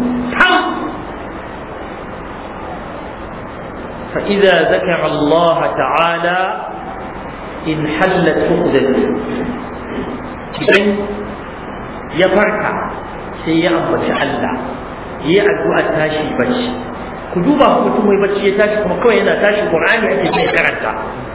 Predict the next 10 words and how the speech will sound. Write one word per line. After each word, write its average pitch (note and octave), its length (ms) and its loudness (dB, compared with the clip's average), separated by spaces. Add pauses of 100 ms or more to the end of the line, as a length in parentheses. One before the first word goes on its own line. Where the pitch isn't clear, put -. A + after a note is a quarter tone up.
(120)
Da B3 140 2
ka A3 200 6
ce, A3+ 140 4
"الحمد G3+ 400 2
لله F#3+ 280 4 (100)
الذي E3+ 300 4
أحياني F3+ 680 2
بعد F#3+ 200 2 (120)
ما F3 200 4
أماتني E3 600 0